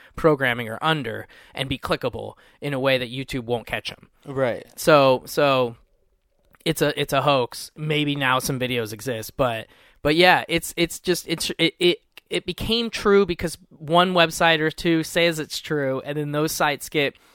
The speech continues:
Speaker 1: passed to news sites, and then eight million parents pass it to their school districts. School districts send out memos about this,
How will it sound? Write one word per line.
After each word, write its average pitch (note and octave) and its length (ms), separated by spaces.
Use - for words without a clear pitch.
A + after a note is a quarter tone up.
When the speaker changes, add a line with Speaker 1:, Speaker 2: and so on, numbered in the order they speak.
Speaker 1:
passed E3+ 360
to D#3+ 40
news D#3+ 280
sites, B2 440
and D#3 140
then D3 180
eight E3 180
million D#3+ 520
parents C#3+ 800
pass C#3+ 320
it D#3 80
to D3+ 160
their B2+ 200
school D#3+ 320
districts. - 520
School A#3+ 480
districts - 440
send C3+ 160
out A2+ 140
memos G#2+ 600
about A#2 320
this, - 400